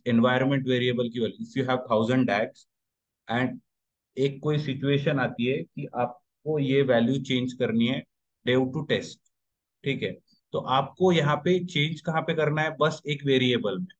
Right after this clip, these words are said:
Otherwise अगर आपने वो चीजें particular DAC में locally की होगी तो आपको हजार DAC को edit करना पड़ेगा। Making sense? Are you able to understand what I am trying to convey?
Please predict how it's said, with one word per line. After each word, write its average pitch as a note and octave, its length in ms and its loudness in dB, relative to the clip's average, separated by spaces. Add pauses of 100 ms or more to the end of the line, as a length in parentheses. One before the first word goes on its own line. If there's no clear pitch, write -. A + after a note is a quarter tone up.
Otherwise C#3 520 4
अगर C3+ 320 2
आपने A#2 300 0
वो C#3+ 220 -2 (100)
चीजें C#3 440 0 (420)
particular D3 600 0
DAC B2+ 300 2
में D3 100 -4
locally C#3 480 -2
की C#3 80 -6
होगी C3+ 220 0
तो D3 120 -6
आपको B2+ 360 -4 (260)
हजार B2 500 2
DAC C3 260 2 (120)
को B2+ 140 0
edit A2 280 -4
करना F#2+ 240 -4
पड़ेगा। F2 360 -14 (1300)
Making A#2+ 420 0
sense? C3 320 0 (520)
Are A#2 160 0
you C3+ 140 4
able C3+ 160 2
to C3+ 80 4
understand B2+ 540 0
what B2 160 -2
I A#2+ 80 2
am A#2+ 100 -4
trying A2+ 240 -2
to A#2 80 -12
convey? G#2 280 -8